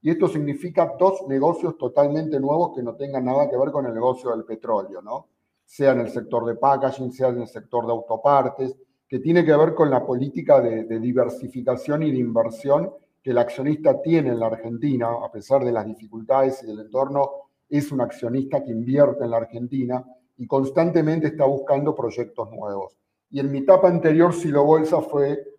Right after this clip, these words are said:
un proyecto que surgió justamente de este grupo de nuevos negocios que a mí me tocó liderar y que hoy también sigo liderando este grupo de nuevos negocios. Entonces, como que es una satisfacción que el negocio que nosotros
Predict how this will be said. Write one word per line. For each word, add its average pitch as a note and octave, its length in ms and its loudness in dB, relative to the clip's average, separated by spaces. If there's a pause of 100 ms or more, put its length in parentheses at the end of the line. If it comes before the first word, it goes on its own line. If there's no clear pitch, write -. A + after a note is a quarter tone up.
(140)
un D3+ 140 2
proyecto D#3 480 2
que C#3+ 120 -4
surgió D3 580 2
justamente C#3 880 -2 (300)
de C3 100 0
este C3+ 240 -2
grupo D3+ 320 2
de C3 60 2
nuevos C#3 240 4
negocios D#3+ 360 2
que - 120 -8
a - 20 -2
mí C3+ 100 -2
me C#3+ 120 0
tocó C3 280 0
liderar C3+ 640 4 (480)
y A2 120 -14
que C3+ 100 -6
hoy D3 260 4
también C3+ 440 0
sigo C#3 340 0
liderando C3 540 2
este A#2+ 200 -8
grupo B2+ 360 -2
de A#2+ 60 -6
nuevos B2+ 220 2
negocios. D3+ 600 0 (320)
Entonces, C#3+ 600 -2 (220)
como B2 240 -4
que C3 80 -4
es C#3 100 -6
una E3+ 160 0
satisfacción C#3 760 -6
que D3 80 -2
el A#2+ 120 -2
negocio C#3+ 480 0
que B2+ 100 -8
nosotros C3+ 580 0